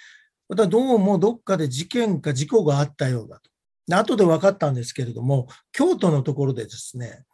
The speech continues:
あの、なんか車体から変な音がしたと。なので、電車がそこで止まったらしいんです。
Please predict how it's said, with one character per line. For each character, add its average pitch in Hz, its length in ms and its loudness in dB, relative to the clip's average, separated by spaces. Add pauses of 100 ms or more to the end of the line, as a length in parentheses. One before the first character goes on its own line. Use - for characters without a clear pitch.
(460)
あ 139 120 0
の、 143 420 2
な 190 120 0
ん 233 60 -2
か 165 100 -2
車 285 180 2
体 240 220 4
か 226 120 0
ら 226 60 0
変 269 180 0
な 190 100 0
音 151 160 -4
が 113 100 -8
し - 80 -12
た - 120 -16
と。 - 100 -20 (600)
な 220 120 2
の 156 160 0
で、 135 360 0 (320)
電 214 200 2
車 226 180 2
が 208 100 0
そ 214 120 -2
こ 220 80 0
で 208 100 0
止 175 80 -4
ま 202 120 0
っ 202 40 -2
た 214 80 -2
ら 208 120 2
し 180 140 -6
い 147 40 -6
ん 131 60 -10
で - 100 -20
す。 - 160 -20